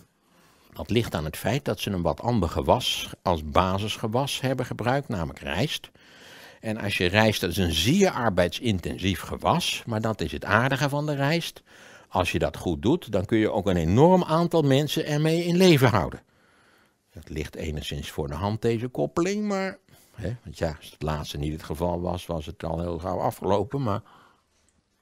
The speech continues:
hè, dus vandaar dat er, eh, dat is re-, relatief, alles is relatief,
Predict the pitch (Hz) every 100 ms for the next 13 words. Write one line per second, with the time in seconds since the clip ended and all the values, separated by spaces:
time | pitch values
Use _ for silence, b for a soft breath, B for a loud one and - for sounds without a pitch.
0 | - - 101 117 - 107 104 110 107 98
1 | 104 - 113 110 120 117 110 123 - -
2 | 110 190 226 117 - 117 214 - - -
3 | _ _ _ - 107 101 - 82 - 87
4 | 78 - 104 147